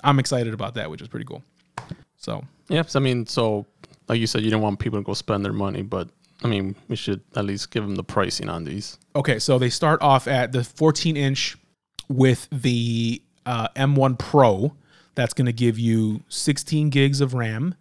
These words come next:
Speaker 1: with a sixteen core G P U. That starts off at nineteen ninety-nine, correct? I'm not
Speaker 2: Correct.
Speaker 1: looking at the prices, I'm just going off memory.
Speaker 2: Yep, correct.
Speaker 1: So two grand for that bad boy. If you wanna jump up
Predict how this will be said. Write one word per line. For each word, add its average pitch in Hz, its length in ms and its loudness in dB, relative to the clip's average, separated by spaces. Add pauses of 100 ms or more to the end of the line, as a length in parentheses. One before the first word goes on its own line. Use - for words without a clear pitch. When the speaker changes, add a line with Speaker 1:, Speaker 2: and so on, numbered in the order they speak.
(240)
Speaker 1:
with 123 500 0
a 117 80 -6
sixteen - 680 -2
core 147 260 4
G 139 220 0
P 175 140 -2
U. 135 500 0
That 139 200 0
starts 135 300 0
off 127 260 0
at 113 260 -6 (120)
nineteen 139 460 -2
ninety-nine, 123 520 -6 (160)
correct? 147 360 -4 (260)
I'm 143 80 0
not 139 80 4
Speaker 2:
Correct. 131 40 4 (120)
Speaker 1:
looking 135 80 -2
at 117 80 -6
the 117 60 -10
prices, 113 320 -8
I'm 113 80 -10
just 113 120 -10
going 113 180 -8
off 101 140 -10
memory. 101 360 -12
Speaker 2:
Yep, 139 240 -4
correct. - 220 -14
Speaker 1:
So 123 40 -10
two 180 220 2
grand 143 320 4
for 117 80 -4
that 107 160 -6
bad 107 240 -8
boy. 95 180 -10 (380)
If 135 180 -4
you 165 140 4
wanna 190 200 2
jump 147 460 2
up 147 260 0